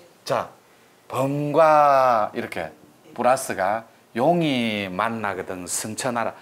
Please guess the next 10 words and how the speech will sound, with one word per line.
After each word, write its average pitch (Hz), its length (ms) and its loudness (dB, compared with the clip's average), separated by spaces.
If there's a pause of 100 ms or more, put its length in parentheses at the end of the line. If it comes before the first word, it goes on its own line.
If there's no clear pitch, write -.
(240)
이 135 40 -8
승천이 170 680 -2
오를 165 300 4
승자잖아요. 113 720 -2 (260)
하늘에 202 480 2
든다 170 460 2
이 165 80 -4
말이네요. 107 520 -4 (400)
그러면 151 480 0 (460)
봐요. 117 400 2